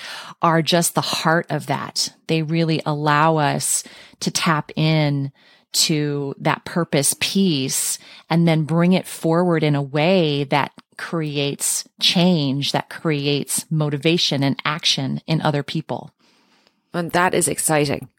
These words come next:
Speaker 2: because when we can create change and we can motivate people to change in some way, we have that power to have the, the world become a better place.
Speaker 1: Yes, absolutely.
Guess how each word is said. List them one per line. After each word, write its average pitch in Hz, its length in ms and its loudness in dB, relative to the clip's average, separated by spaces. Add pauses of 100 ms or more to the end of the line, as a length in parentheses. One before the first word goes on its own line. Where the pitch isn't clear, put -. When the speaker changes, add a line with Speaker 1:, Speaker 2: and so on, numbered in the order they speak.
Speaker 2:
because 180 360 2
when 180 140 2
we 180 80 -2
can 196 180 -4
create 208 380 0
change 175 400 0
and 165 100 -2
we 160 80 -6
can 160 200 -6
motivate 170 500 2
people 147 400 2
to 143 460 0
change 202 480 2
in 156 100 -2
some 147 260 0
way, 143 320 0 (480)
we 170 140 2
have 165 240 0
that 160 220 0
power 160 360 2
to 151 520 0 (560)
have 160 240 -2
the, 165 120 -4 (120)
the 180 80 4
world 165 500 2
become 156 220 -2
a 147 40 -4
better 135 220 -2
place. - 520 -2 (920)
Speaker 1:
Yes, 180 640 0 (120)
absolutely. 156 840 -4